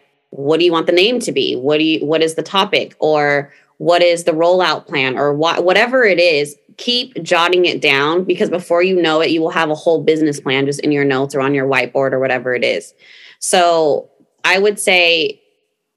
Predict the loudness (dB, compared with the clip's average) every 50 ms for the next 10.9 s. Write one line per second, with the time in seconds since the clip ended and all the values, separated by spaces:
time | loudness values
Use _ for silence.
0 | -16 -14 -12 -10 -4 0 0 2 2 0 0 0 0 0 -2 -4 -4 -2 0 2
1 | 2 2 0 0 0 0 2 2 2 2 0 0 2 2 2 0 0 -2 -2 0
2 | 0 -2 -2 -2 -4 -4 -2 0 2 2 2 0 -2 -4 -6 -4 0 0 2 2
3 | 2 2 0 0 0 0 0 0 0 -2 -2 -4 -6 _ _ -20 -20 _ _ _
4 | _ _ 0 2 4 4 4 4 2 2 2 2 0 0 0 0 0 0 0 0
5 | -2 -2 -2 0 0 2 2 0 -2 -2 -2 -2 -2 -2 -4 -2 0 0 2 2
6 | 2 0 0 -2 -4 -6 _ -2 -2 -2 0 -2 -2 -2 -2 -2 -2 -2 0 0
7 | 0 2 2 0 0 0 -2 -2 -2 -2 -4 -4 -6 -10 _ -6 -6 -4 -4 -4
8 | -2 0 0 0 0 0 0 0 0 0 -2 -2 -2 -4 -4 -4 -4 -6 -6 -6
9 | -6 -4 -2 0 0 0 0 -2 -4 -2 -2 -2 -2 -2 -2 -2 -2 -2 -2 -4
10 | -4 -2 0 0 0 0 0 2 2 2 2 0 0 0 0 0 0 -2